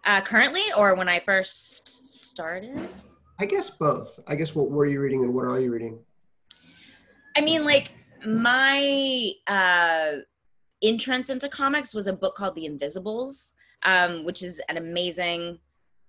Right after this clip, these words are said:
Speaker 1: comic that is about sort of un-, not traditional superheroes. Um, I think because I got into comics late, I, I didn't start reading comics till my twenties. I,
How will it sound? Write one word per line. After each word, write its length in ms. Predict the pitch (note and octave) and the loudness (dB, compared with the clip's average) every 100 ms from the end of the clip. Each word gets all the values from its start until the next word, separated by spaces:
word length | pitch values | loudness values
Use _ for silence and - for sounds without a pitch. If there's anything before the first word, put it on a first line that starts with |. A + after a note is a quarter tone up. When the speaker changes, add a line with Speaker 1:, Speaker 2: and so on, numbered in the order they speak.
| _ _ _ - - | _ _ _ -20 -16
Speaker 1:
comic 540 | F#3 F#3 F3+ E3+ - E3 | -2 0 2 0 -4 -4
that 220 | F3 D#3+ - | 0 0 -2
is 340 | F3+ F3+ F3 - | -2 -2 -4 -6
about 360 | F3 E3+ E3 - | -2 2 2 2
sort 220 | - E3 | -4 -8
of 140 | D#3+ - - | -8 -8 -10
un-, 600 | E3 E3+ E3+ E3+ F3 E3+ - _ _ _ _ _ - _ _ | -6 -4 -2 -4 -6 -8 -12 _ _ _ _ _ -20 _ _
not 260 | A3 B3+ - | 2 2 2
traditional 480 | A3+ G3 F#3+ G3 F3+ | -4 -4 -4 -4 -6
superheroes. 920 | - D#3+ F#3+ G3+ A#3 A#3+ C4+ D4+ - - | -8 -10 -6 -6 -6 -6 -6 -10 -8 2
Um, 260 | G3 F#3 - | 4 2 0
I 40 | |
think 200 | A#3+ E4 | -4 -4
because 220 | F4+ F4 C#4 | -4 -2 0
I 80 | |
got 180 | A3+ G#3 | 2 2
into 120 | G#3 | 0
comics 420 | G3+ G3 F3+ - D3 | -2 -4 -4 -8 -8
late, 420 | C#3+ C#3 G3+ - _ _ _ | -4 -4 -4 -10 _ _ _
I, 220 | D#3+ E3 - | 2 2 2
I 80 | E3+ | 0
didn't 200 | F3+ F3 | -4 -6
start 160 | E3+ | -6
reading 180 | D3+ D3+ | -6 -6
comics 280 | E3 D#3+ - | -8 -10 -10
till 120 | D#3 | -12
my 80 | C#3 | -12
twenties. 560 | - E3 D#3 D3+ C#3+ - | -10 -10 -8 -8 -8 -2
I, 440 | D#3+ D#3 D3+ C#3+ | 0 2 0 -2